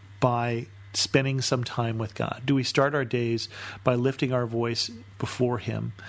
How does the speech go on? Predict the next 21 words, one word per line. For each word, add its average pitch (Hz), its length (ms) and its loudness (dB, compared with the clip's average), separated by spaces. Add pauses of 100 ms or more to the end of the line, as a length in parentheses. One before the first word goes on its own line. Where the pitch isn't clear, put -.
(180)
putting 139 200 2
our 120 120 2
requests 165 440 0
before 131 520 0
him 123 160 -2
for 117 160 0
sure, 127 280 0
but 120 140 -2
also 117 320 -2
praising 131 500 -2
him 107 220 -4
as 110 180 -4
David 113 300 0
is 107 140 -4
doing 110 320 -2
here? 107 360 -6 (1000)
And 139 120 4
then 135 240 -2 (140)
Psalm 131 320 2
seven. 131 500 0 (960)
"O 127 160 2